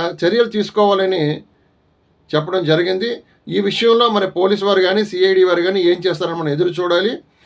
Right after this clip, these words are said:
ఏది ఏమైనా ఈ ప్రణీత్ ఆత్మహత్యతో భవిష్యత్తులో కాలేజీల్లోని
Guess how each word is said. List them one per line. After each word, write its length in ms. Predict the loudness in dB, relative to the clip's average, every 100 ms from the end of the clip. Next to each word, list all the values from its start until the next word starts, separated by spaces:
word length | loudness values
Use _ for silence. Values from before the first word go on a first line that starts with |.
| _ _
ఏది 320 | 2 4 4 2 2
ఏమైనా 380 | 4 2 2 -2 -4 _ _ _ _ _ _ _ -8
ఈ 100 | -4 -2 0
ప్రణీత్ 440 | 2 2 0 -4 -18 _ _ _ _ _ _ _ _ -8
ఆత్మహత్యతో 760 | -6 -4 -2 0 -2 -4 -2 -2 -2 _ _ _ _ _ _ _ _ _ _ _ _ _ -2
భవిష్యత్తులో 680 | 0 2 2 2 2 2 0 -4 _ _ _ _ _
కాలేజీల్లోని 840 | -2 2 4 4 4 2 2 2